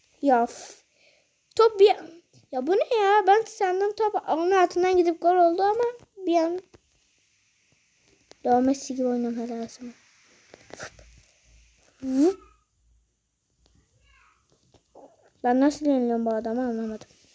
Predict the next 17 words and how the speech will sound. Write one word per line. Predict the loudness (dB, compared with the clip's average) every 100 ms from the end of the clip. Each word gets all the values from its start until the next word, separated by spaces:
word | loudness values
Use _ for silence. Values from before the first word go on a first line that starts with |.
| _ _ _ _ _ _ _ _ _ 0
Yine | 4 4
çıkıyorum | 2 -4 -4 -2
ya. | 0 0 0
Üf. | -4 -16 -20 -20 -20 _ _ _ _
Bir | -8 2
tane | 2 4
adam | 4 2 4
gibi | 2
maç | 2 0 -2
kazanmıştık | -2 0 0 -4 -4
sadece. | -2 0 -2 -8 -20 -20 _ _ _ _ _ _ _
Neyse | 2 4 4 4 2 0 -4 -12 -8 -4 -4 -2 0
oğlum. | 2 2 0 -2 -4 -8 -12 -10
Neyse | -10 -12 -14 -16
şöyle. | -16 -14 -14 -18 _ _ _ _ _ _ _ _ _ _ _ _ _ _ _ _ _ _ _ _ _ _ _ _ _ _ _ _ _ _ _ _ -14
Hı? | -12 -10 -14 _ _ _ _ _ _ _ _ _ _ _ -20
Bakayım. | -18 -16